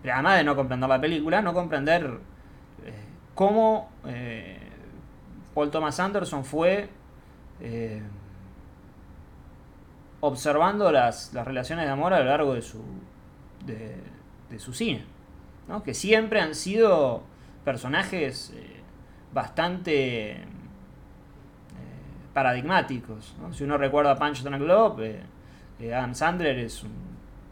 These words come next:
es una relación como muy, eh, como relaciones que,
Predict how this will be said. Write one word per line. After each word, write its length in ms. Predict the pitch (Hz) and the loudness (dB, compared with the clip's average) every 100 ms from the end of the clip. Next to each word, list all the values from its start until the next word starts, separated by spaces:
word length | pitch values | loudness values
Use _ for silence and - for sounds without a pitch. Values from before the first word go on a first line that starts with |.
| - - - - - - - - - - - - - - - - - - | -20 -20 -20 -20 -20 -20 -20 -20 -20 -20 -20 -20 -20 -20 -20 -20 -20 -12
es 60 | |
una 140 | 165 147 | -2 0
relación 460 | 131 123 123 180 185 | 0 -2 -4 -4 -2
como 300 | 151 120 113 | -4 -4 -6
muy, 300 | 139 156 143 | -4 0 0
eh, 280 | 120 110 107 - - - - - - - - - | 0 -6 -10 -16 -20 -20 -20 -20 -20 -20 -20 -8
como 200 | 151 156 | -2 2
relaciones 500 | 160 165 202 233 - | 4 2 2 -2 -2
que, 320 | 165 147 | -4 -4